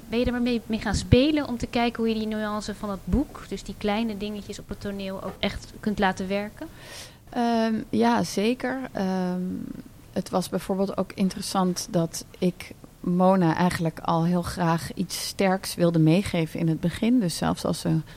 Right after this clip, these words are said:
Speaker 2: een kind is, eh, probeerde ik daar toch een soort, eh,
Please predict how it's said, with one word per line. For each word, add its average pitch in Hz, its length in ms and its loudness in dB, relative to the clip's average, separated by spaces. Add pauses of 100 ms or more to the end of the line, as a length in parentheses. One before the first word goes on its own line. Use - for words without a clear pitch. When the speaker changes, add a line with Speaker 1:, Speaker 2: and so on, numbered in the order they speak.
Speaker 2:
een 180 160 2
kind 202 300 4
is, - 360 -2 (520)
eh, 180 140 -4 (420)
probeerde 175 420 2
ik 156 100 -2
daar 170 120 0
toch - 220 -4
een 170 140 2
soort, - 360 -6
eh, 165 60 2